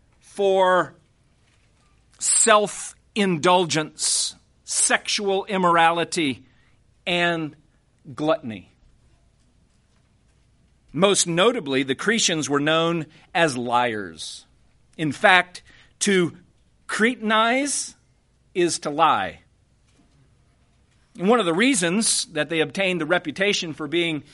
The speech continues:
an island full of liars is because of their version of the story of Zeus.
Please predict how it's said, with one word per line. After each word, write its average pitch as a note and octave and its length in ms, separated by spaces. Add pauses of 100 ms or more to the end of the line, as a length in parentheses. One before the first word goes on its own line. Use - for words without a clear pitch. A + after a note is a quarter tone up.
(260)
an F3+ 160
island G3 480
full G#3 220
of C#3+ 100
liars D#3 920 (1080)
is D#3 240
because F#3 640
of E3+ 320
their E3+ 160
version F#3 420
of D#3+ 140
the C#3 80
story G3 460
of B2+ 120
Zeus. A2+ 640